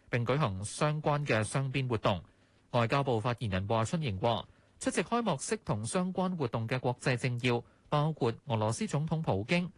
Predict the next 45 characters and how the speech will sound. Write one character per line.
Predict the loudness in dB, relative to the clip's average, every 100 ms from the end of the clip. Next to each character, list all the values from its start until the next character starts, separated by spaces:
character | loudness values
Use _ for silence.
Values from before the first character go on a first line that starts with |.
| _ _ _ -4
埃 | 0 0
及 | 0 -2
總 | 0 0
統 | 0 0 2 2 2
塞 | 2 2
西、 | 0 -4 _
沙 | -4 0 2
特 | 0 0
王 | -2 -2
儲 | -2 0 0 0
穆 | -4 -4
罕 | -4 -2
默 | -2 -2 0
德、 | 0 0 _ _ _
波 | 0 2
蘭 | 0 0
總 | -4 -2
統 | -2 0
杜 | 0 2
達、 | 2 2 -2 _ _ _
南 | 0 0 2
韓 | -2 -2
國 | -2 -2
會 | -2
議 | -2 -2
長 | 0 0 0 -2
朴 | -4
炳 | -2 -2 -2
錫、 | 0 0 0 -16 _ -2
泰 | 0 0
國 | 0 -2
公 | 0 -2 0
主 | 0 2 0
斯 | -2 -2
林 | 0 -2 0
通、 | 0 0 -8 _ _ -2
國 | -2
際 | 0 -2 0
奧 | 0
委 | 0
會 | 2 0
主 | -2 -4
席 | -4
巴 | 0 0 2
克、 | 0